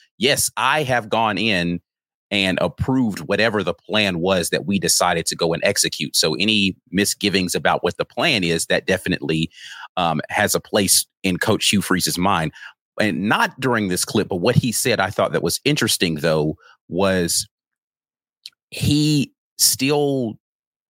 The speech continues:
struggles to step in and make adjustments during the game because he doesn't have the terminology down himself. And I wonder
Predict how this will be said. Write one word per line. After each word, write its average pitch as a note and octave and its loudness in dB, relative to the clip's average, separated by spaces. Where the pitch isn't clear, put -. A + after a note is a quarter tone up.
struggles C3+ 0
to - 2
step - 2
in F#2+ 0
and F2+ 0
make F#2+ 2
adjustments - 0
during F2+ 0
the D#2+ -4
game F2+ 0
because E2 0
he G#2 -2
doesn't F#2 0
have F2+ 0
the - -4
terminology E2 0
down D2 -2
himself. - 0
And A2 0
I G2+ 0
wonder A2+ -2